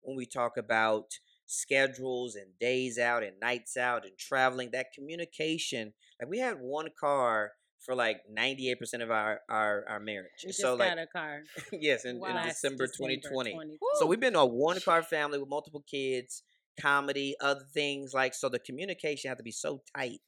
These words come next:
Speaker 3: So
Speaker 1: to
Speaker 3: tight,
Speaker 1: know what's
Speaker 3: yeah.
Speaker 1: happening, right? And then we go back to the trust piece, right? Which is you
Speaker 3: Mm-hmm.
Speaker 1: talking about nights and evenings and out,
Speaker 3: Mm-hmm.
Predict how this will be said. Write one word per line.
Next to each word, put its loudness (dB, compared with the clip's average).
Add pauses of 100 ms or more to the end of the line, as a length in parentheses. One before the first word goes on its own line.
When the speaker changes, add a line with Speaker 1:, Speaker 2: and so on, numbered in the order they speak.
Speaker 3:
So -8
Speaker 1:
to -2
Speaker 3:
tight, -8
Speaker 1:
know 0
what's 0
Speaker 3:
yeah. -4
Speaker 1:
happening, -2
right? 0 (420)
And -2
then 0
we -2
go 6
back 2
to -4
the -4
trust 2
piece, -8
right? 2
Which -8
is -8
you -12
Speaker 3:
Mm-hmm. -10
Speaker 1:
talking -2
about -8
nights -2
and -12
evenings -10
and -10 (160)
out, -2
Speaker 3:
Mm-hmm. -12